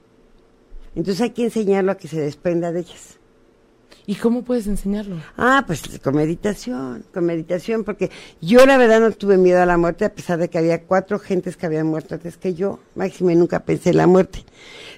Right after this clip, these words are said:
Speaker 1: Pero si este niño tenía miedo a la muerte es porque se murieron ya dos hermanitas. Y si ella le comentó que antes de que él naciera se murieron dos, pues lógico que él va a tener miedo a la muerte.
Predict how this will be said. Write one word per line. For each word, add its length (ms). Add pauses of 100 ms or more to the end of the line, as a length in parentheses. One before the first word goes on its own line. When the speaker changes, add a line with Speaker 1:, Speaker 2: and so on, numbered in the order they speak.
(100)
Speaker 1:
Pero 540
si 200
este 200
niño 260
tenía 300
miedo 240
a 20
la 120
muerte 260
es 80
porque 260
se 140
murieron 340
ya 140
dos 180
hermanitas. 640
Y 60
si 160
ella 160
le 120
comentó 460
que 80
antes 260
de 160
que 140
él 80
naciera 500 (320)
se 140
murieron 440
dos, 300 (200)
pues 240 (100)
lógico 480
que 120
él 80
va 80
a 40
tener 260
miedo 240
a 40
la 100
muerte. 300